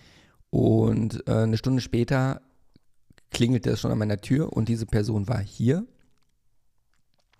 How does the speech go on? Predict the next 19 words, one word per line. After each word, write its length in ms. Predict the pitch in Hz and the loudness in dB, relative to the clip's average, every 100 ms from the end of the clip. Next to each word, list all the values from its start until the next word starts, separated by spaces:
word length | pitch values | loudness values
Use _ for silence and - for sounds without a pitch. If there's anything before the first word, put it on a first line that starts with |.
| _ - - - | _ -18 -18 -14
Da 100 | - | -8
wollte 160 | 113 127 | -4 -4
ich 80 | 104 | -4
jetzt 60 | |
eigentlich 140 | 160 - | -8 -10
gar 120 | - | -12
nicht 80 | 123 | -12
so 120 | 143 | -14
genau 240 | 131 123 | -14 -14
drauf 240 | 120 - - | -16 -18 -16
eingehen, 540 | - 127 139 - - - | -2 2 2 0 -12 -8
ne? 240 | 139 131 - _ - - _ _ _ | -6 -6 -10 _ -20 -20 _ _ _
Ähm, 400 | 101 101 143 151 - _ _ _ - | -4 -2 -4 -8 -18 _ _ _ -14
die 80 | - | -4
Person 380 | 107 101 107 107 | 0 0 0 -2
war 180 | 101 104 | -2 -4
fünfundzwanzig, 800 | - 117 - 113 113 156 160 - _ _ _ _ - | -4 -6 -4 -6 -6 -8 -12 -18 _ _ _ _ -16
hatte 240 | 113 104 104 | -6 -2 -2
blonde, 640 | - 117 110 120 127 131 | -2 0 2 0 -2 -4